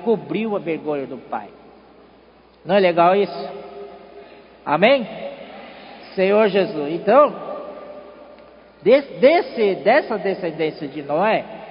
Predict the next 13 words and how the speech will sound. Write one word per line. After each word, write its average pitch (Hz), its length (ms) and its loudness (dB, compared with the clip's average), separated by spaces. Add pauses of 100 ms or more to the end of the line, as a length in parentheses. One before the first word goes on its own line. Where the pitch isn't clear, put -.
(200)
um 294 220 -2
deles, 208 560 4
né, 202 280 2 (500)
que 202 80 -4
chama 208 420 0
Cuxi, 208 760 0 (420)
ele 208 160 0
é 247 80 2
filho, 233 720 -6
ele, 220 400 -2
ele, 240 300 0
na 220 220 0
verdade, 202 1000 0